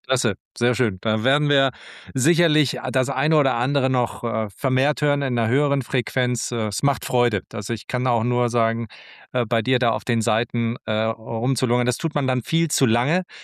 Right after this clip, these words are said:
äh, weil man ja auch andere Dinge zu tun hat. Aber im, im Grunde genommen wirklich 'n, 'ne sehr, sehr schöne Plattform, um sich, äh, zu bilden. Ähm,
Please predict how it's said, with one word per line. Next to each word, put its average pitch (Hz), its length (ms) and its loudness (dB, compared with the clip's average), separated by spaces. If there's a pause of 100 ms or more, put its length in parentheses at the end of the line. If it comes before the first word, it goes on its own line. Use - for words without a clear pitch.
(240)
äh, 131 140 0
weil 123 100 -2
man 131 80 2
ja 131 80 2
auch 127 120 0
andere 143 300 2
Dinge 110 260 0
zu - 160 -14
tun 107 240 -4
hat. 127 160 -2
Aber 123 400 2
im, 120 220 -6
im 123 160 -6
Grunde 127 260 0
genommen 120 280 0
wirklich 113 320 -6
'n, 110 360 -2
'ne 110 380 -8
sehr, 123 200 2
sehr 120 120 2
schöne 120 240 -2
Plattform, 113 520 -2
um 107 120 -4
sich, 107 260 -8
äh, 117 220 -10
zu - 160 -6
bilden. 110 300 -2 (500)
Ähm, 117 340 -2